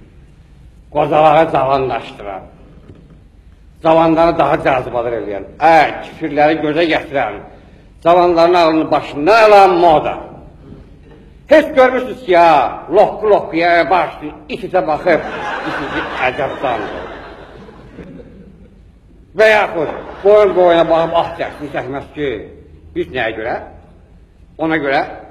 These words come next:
paltarsızdılar. Ah, qazanı. Yəni, moddan uzaqlar. Ona görə bəlkə də heyvandılar.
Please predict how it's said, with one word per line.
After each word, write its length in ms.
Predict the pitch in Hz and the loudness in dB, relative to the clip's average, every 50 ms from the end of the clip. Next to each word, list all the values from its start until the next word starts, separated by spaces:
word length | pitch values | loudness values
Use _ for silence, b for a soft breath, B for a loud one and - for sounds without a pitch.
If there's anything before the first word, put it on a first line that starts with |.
| - - - | -20 -18 -8
paltarsızdılar. 760 | 151 151 139 139 120 113 - - 120 95 - 80 82 85 - - - _ _ _ - _ _ _ _ _ _ _ _ - | -6 -6 -6 -6 -10 -14 -16 -20 -20 -20 -20 -20 -20 -20 -20 -20 -20 _ _ _ -20 _ _ _ _ _ _ _ _ -14
Ah, 140 | 139 - - - | -14 -14 -12 -14
qazanı. 400 | - 101 101 - 113 104 101 98 - - - _ - _ _ _ - - - _ _ _ _ - _ _ - | -20 -20 -18 -16 -14 -14 -14 -14 -18 -20 -20 _ -20 _ _ _ -20 -20 -20 _ _ _ _ -20 _ _ -2
Yəni, 220 | - 214 196 185 180 | 0 0 0 0 0
moddan 460 | 160 175 202 202 185 160 185 208 214 175 | 0 2 4 4 4 2 2 0 0 0
uzaqlar. 380 | 156 147 175 151 - 151 147 156 | 0 0 0 0 0 -4 -4 -2
Ona 120 | 175 202 190 | -2 0 0
görə 160 | 202 208 170 | 0 0 2
bəlkə 300 | 175 190 185 - 185 208 196 | 2 0 0 0 -2 -4 -2
də 60 | 175 | 0
heyvandılar. 800 | 175 190 190 180 180 208 208 180 165 139 143 131 113 101 92 | 2 2 2 2 4 2 2 2 0 -4 -6 -8 -8 -8 -10